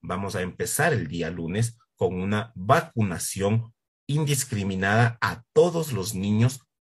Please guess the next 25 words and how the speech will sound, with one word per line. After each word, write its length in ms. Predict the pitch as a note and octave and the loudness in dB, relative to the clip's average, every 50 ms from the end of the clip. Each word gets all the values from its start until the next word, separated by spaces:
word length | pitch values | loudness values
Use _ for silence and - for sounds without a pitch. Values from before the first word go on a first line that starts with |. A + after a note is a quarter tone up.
| _ _ - | _ _ -12
de 400 | - D#2 F#2 E2+ E2 - - F#2+ | -6 -2 -2 -2 -2 -2 -2 -2
entre 320 | F#2+ F2+ - - - E2+ | -2 -2 0 2 0 2
seis 400 | - - - - B2+ C3 C3 C3+ | 2 2 4 4 4 4 6 6
meses 480 | A2+ A2 A2+ A2+ A#2 C#3 B2 A#2+ - _ - | 8 8 8 8 6 4 0 -2 -4 _ -8
y 140 | - E2+ | -4 -2
once 280 | E2+ E2+ E2+ - - E2+ | -2 -2 -2 -2 -2 -2
años 280 | E2 D#2+ F2 F#2 G2 G#2+ | -2 0 -2 -2 2 4
de 80 | A2+ | 6
edad. 260 | A#2 C#3 C3+ A#2 A#2 - - - - _ - | 8 8 8 6 4 0 -8 -20 -18 _ -8
Es 140 | - F2+ | -6 -4
decir, 400 | F2+ E2+ - - G#2+ G#2+ - - _ _ _ _ _ _ | -2 -2 2 2 2 0 0 -8 _ _ _ _ _ _
a 200 | - A2+ A#2 A#2 | -8 -8 -2 6
todos 280 | - D3+ D#3+ D#3+ D#3+ | 10 10 10 10 8
los 120 | D#3 C#3+ C#3 | 6 4 4
niños 320 | C#3 B2+ G2 F2+ E2 - D2 - _ - - | 4 2 2 2 0 -6 -10 -14 _ -20 -18
que 100 | - A2 | -16 -10
tengan, 400 | - - G2+ G2 F2+ C#2+ - - | -6 -4 -4 -2 -4 -6 -8 -10
que 100 | - - | -12 -12
estén 240 | - - - G2 G2 | -8 -6 -4 -4 -4
entre 260 | F#2 F#2 - F#2+ G2 | -4 -2 2 2 2
esta 240 | A2 - - C#3+ C3+ | 2 4 4 6 6
edad, 260 | C3 C3 B2+ A#2 - - - - - | 8 6 4 4 -4 -12 -20 -20 -16
vamos 500 | - F#2+ F#2 B2 D3+ G3+ G#3 F3+ B2+ A#2 | -6 2 4 6 6 6 4 2 2 2
a 60 | F#2+ | 0
aplicar 540 | E2 - - D#2 - - - F#2+ A#2 A#2 A#2 | -2 -4 -8 -14 -14 -10 -10 -8 -8 -8 -10